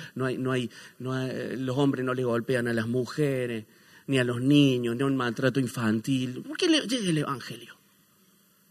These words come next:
Cuando el evangelio llega, ¿sabe qué? Se acaba todo, todo lo que es a-,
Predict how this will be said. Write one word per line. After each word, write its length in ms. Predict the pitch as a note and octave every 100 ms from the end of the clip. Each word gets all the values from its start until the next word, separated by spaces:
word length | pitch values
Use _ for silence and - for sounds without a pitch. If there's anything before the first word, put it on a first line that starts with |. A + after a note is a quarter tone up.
| _ -
Cuando 200 | D#3+ E3
el 60 |
evangelio 420 | E3+ F3+ A3+ A3 D#3+
llega, 260 | F#3 F#3+
¿sabe 200 | E3+ F#3
qué? 120 | G3
Se 140 | F#3 C#3+
acaba 300 | - F#3 D3
todo, 520 | - - - C3+ C3+
todo 240 | E3 E3+
lo 200 | D#3 D3+ D3+
que 120 | E3
es 60 |
a-, 160 | D#3